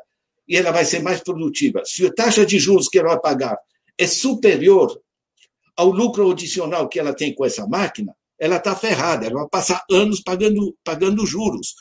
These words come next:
né? O banco não vai ferrar com ela.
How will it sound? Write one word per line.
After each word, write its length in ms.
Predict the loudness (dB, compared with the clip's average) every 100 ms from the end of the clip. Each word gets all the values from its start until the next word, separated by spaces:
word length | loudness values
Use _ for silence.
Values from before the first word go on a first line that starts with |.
| _ _ -10
né? 160 | -10 -10 _ -20 _ _
O 100 | -2
banco 540 | 2 4 4 2 -6 -4
não 160 | 0 0
vai 180 | 2
ferrar 380 | 0 0 0 -4
com 140 | -2 -2
ela. 200 | -2